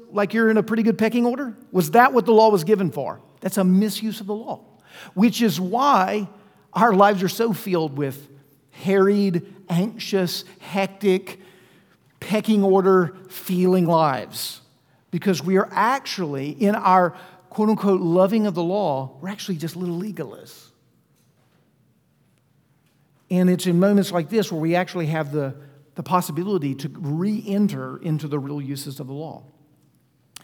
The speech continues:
The, the other misuse of the law that sometimes comes our way is, is, well, it's not the legalistic struggle, it's the, it's the, what we would call, I mean, here's the, the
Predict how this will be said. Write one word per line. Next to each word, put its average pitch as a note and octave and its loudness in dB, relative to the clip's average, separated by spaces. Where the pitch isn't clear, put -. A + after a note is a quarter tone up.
The, A3+ 0
the G3 6
other D#4+ 6
misuse A3+ 2
of G3+ 0
the F#3+ 2
law E3+ 4
that F#3 -4
sometimes F3 -2
comes E3+ -2
our D#3+ 2
way E3 2
is, D#3+ -2
is, E3+ -6
well, F#3+ 6
it's F#3+ -2
not B3+ 6
the A#3+ 2
legalistic F#3+ 2
struggle, G3 2
it's F#3+ 0
the, G#3 -4
it's - -2
the, F#3+ 0
what F#3 -2
we F#3+ 4
would F3+ 0
call, F3+ 0
I F#3 -16
mean, D3+ -4
here's D3+ -2
the, D#3 -2
the D3+ -4